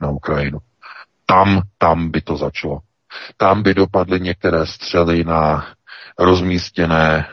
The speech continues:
čerstvě rozmístěné jednotky Severoatlantické aliance, byl by to útok ruskými raketami na nato a v tom okamžiku bychom stáli ve třetí světové válce, přesně v tom okamžiku. Protože nato by provedlo protiúder,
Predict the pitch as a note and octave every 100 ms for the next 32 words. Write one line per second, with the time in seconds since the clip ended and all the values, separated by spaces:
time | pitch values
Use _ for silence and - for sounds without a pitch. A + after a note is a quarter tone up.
0 | _ - F#2 F2 - E2+ E2 D#2 F2 E2
1 | - E2 D#2+ D#2+ E2 F2 D#2 - E2 F2
2 | E2 E2 D#2 E2 - - - F#2+ G#2 F2+
3 | F#2 - F2+ E2 F2 F2 F2 F#2+ - F#2
4 | F2+ - E2+ E2+ - - F2+ F2 E2 E2
5 | F#2 - E2 D#2+ E2 F#2 F#2 G2 F2+ D#2+
6 | - - G#2 G2+ - F2 F2 F2 - F2
7 | F2+ - E2 - F2 E2+ F2 E2 E2 -
8 | F#2 F2+ E2 - D#2+ E2+ E2 D#2 E2 E2+
9 | - F2+ E2 - - - - C#3 - A#2+
10 | G#2 F#2+ - G2+ F2 F2+ D#2+ D#2 C#2+ D2
11 | C#2+ - - - A#2 A2 F#2 E2+ F#2 -
12 | G#2+ F#2+ F2 F2+ F2+ F2 D#2+ - - A#2+
13 | A#2+ F#2+ F#2+ F2+ E2+